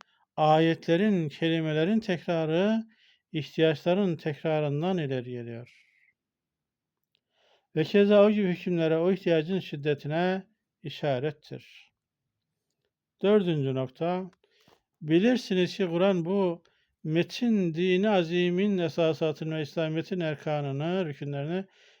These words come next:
tesis ettiği gibi içtimaatı beşeriyi tebdil eden bir kitaptır. Malumdur ki müessis olan zat, tesis edici, müessis olan zat,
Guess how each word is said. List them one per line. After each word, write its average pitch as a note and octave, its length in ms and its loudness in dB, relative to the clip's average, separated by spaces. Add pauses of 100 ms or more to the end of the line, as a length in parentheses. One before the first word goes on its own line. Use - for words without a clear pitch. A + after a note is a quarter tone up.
(120)
tesis E3 460 4
ettiği D3+ 400 -4
gibi F3 460 0 (400)
içtimaatı F3 640 0
beşeriyi E3 520 0
tebdil D#3+ 360 -2
eden D3 340 -2
bir D3 100 -4
kitaptır. - 880 -12 (1900)
Malumdur G3 560 6
ki F#3 180 -2
müessis E3+ 580 0
olan D3+ 280 2
zat, E3 640 2 (580)
tesis D3 420 -2
edici, C#3 300 -6
müessis D3+ 340 -4
olan C#3+ 180 0
zat, F3 360 0